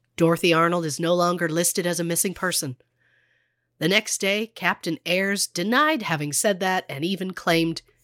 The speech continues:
he was misquoted. <sighs> Francis Arnold died in nineteen twenty-two,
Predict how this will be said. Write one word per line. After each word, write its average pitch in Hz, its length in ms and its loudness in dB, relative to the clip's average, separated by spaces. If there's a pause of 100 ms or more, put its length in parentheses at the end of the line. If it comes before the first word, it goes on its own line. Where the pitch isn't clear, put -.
he 175 180 6
was 151 240 4
misquoted. 131 760 -2 (240)
<sighs> - 60 -10 (1200)
Francis 175 560 4
Arnold 196 400 2
died 165 300 2
in 165 100 -2
nineteen 156 360 -2
twenty-two, 202 680 2